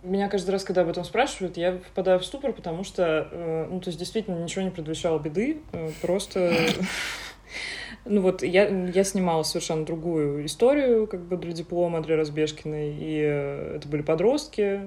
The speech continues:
она не получалась. И у меня под окном встал Джой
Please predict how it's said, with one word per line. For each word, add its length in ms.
она 160
не 80
получалась. 720
И 340
у 80
меня 240
под 140
окном 420
встал 300
Джой 400